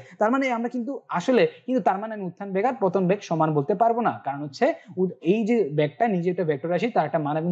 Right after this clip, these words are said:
দিক আছে, এবং উত্থান বেগের ক্ষেত্রে দিকটা হচ্ছে উপরের দিকে, আর পতন বেগের ক্ষেত্রে তার দিকটা হচ্ছে নিচের দি-, নিচের দিকে, ঠিক আছে? তাহলে এই লাইনটা তাহলে বুঝতে পারলাম, কিন্তু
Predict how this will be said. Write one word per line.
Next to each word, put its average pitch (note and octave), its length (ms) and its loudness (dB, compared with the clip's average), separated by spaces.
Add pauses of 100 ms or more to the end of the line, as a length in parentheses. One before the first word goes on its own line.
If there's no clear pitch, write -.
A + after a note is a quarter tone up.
দিক E3+ 160 0
আছে, G#3+ 160 -4 (300)
এবং F#3 120 2 (640)
উত্থান G#3+ 260 0
বেগের A3+ 240 2
ক্ষেত্রে B3 220 -8 (420)
দিকটা F3+ 260 4
হচ্ছে G#3+ 200 0
উপরের F3+ 280 0
দিকে, G3+ 160 -4 (240)
আর D3 80 -4 (100)
পতন E3 300 0
বেগের G#3+ 260 2
ক্ষেত্রে D#3 260 0 (260)
তার D#3 180 4
দিকটা C#3 200 0
হচ্ছে D#3+ 200 -2
নিচের A3 240 4
দি-, B2 200 -8
নিচের F#3+ 260 4
দিকে, A#2+ 160 -4 (1400)
ঠিক B3+ 140 6
আছে? C4 180 2
তাহলে A3+ 160 2 (100)
এই C4+ 220 -2
লাইনটা B3 240 0
তাহলে B3+ 200 4
বুঝতে - 220 -2
পারলাম, B3+ 220 2 (120)
কিন্তু C#4+ 200 0